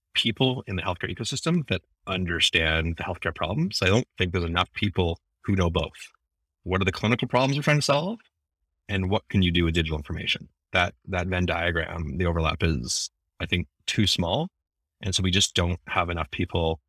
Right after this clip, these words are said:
seeing these things for what they are, which is pretty solvable solutions. Um, I think there's also the emotional slash political efforts that are required. It takes a lot of heart to tackle these problems because there's so many barriers and you get so many no's. And,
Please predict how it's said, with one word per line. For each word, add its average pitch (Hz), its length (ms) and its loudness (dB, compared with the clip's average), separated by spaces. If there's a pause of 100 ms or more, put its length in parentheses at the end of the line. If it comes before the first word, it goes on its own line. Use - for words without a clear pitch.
(360)
seeing 110 420 2
these 87 360 0
things 92 200 -2
for 87 80 -4
what 85 60 -4
they 107 80 2
are, 156 180 6
which 85 160 2
is 85 140 -4 (120)
pretty 139 240 -2
solvable 87 500 0
solutions. 196 720 -4 (680)
Um, 120 160 2
I - 80 4
think 196 140 0
there's 214 120 -2
also 190 280 4
the 170 380 2
emotional 120 640 4
slash 104 360 0
political 107 480 0
efforts - 340 -6
that 90 60 -8
are - 20 -6
required. - 420 -8
It - 80 -8
takes - 240 -2
a 104 60 4
lot 90 440 0
of 85 60 -2
heart 87 300 -2 (760)
to - 60 -4
tackle 85 340 -2
these 82 100 -2
problems 78 440 -4
because 90 320 -4
there's 82 160 -2
so 98 300 4
many 95 180 6
barriers 78 520 0
and 90 140 -4
you 87 60 -4
get 85 160 -4
so 95 300 0
many 90 200 -2
no's. 80 440 -6
And, 95 220 -2